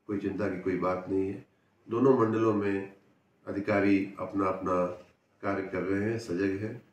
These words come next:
और, अ, सबको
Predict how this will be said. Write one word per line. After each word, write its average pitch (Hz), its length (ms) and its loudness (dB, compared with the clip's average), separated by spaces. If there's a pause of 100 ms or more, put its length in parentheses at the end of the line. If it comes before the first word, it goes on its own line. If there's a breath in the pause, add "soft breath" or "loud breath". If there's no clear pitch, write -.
(340)
और, 92 280 -4 (1040)
अ, 90 220 -6 (380)
सबको 110 600 6